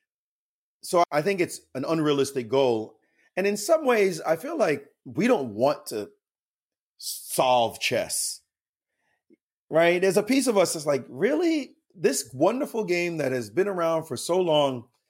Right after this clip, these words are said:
all these hundreds and hundreds of years, and suddenly you solve the game and it's over, the mystery is done, <laughs> right? That's,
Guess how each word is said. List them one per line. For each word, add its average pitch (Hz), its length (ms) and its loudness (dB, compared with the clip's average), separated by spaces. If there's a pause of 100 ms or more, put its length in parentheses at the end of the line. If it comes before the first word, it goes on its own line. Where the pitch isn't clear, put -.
(500)
all 190 320 4
these 180 440 -4 (120)
hundreds 196 480 -2
and 151 140 -4
hundreds 160 340 -4
of 139 120 -6
years, 135 460 -2 (540)
and 139 140 -6
suddenly 196 320 2
you 151 180 2
solve 180 520 2
the 180 80 -2
game 143 440 0 (120)
and 120 340 -6
it's 123 200 -12
over, 185 520 -10 (100)
the 113 80 -10
mystery 131 440 -8
is 104 140 -8
done, 131 380 -6 (160)
<laughs> - 180 -18
right? 156 220 -8 (340)
That's, - 300 -16